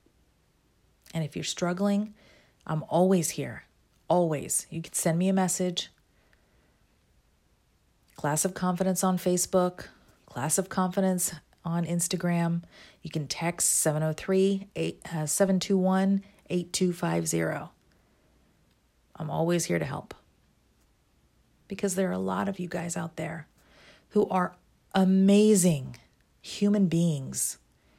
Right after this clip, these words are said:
amazing partners, and amazing dads, and you don't get the credit you deserve.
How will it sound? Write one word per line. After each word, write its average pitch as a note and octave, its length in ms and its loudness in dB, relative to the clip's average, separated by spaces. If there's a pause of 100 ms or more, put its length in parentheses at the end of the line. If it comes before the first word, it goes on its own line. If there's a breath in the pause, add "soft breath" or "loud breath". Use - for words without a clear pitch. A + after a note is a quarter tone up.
(540 soft breath)
amazing F#3 600 4
partners, D3+ 680 -8
and E3+ 80 -4
amazing E3+ 540 2
dads, D3+ 540 -4
and E3 160 0
you E3+ 100 0
don't F3 400 -2
get D#3 220 -4
the - 80 -10
credit D#3 260 -6
you D#3+ 140 -8
deserve. - 540 -12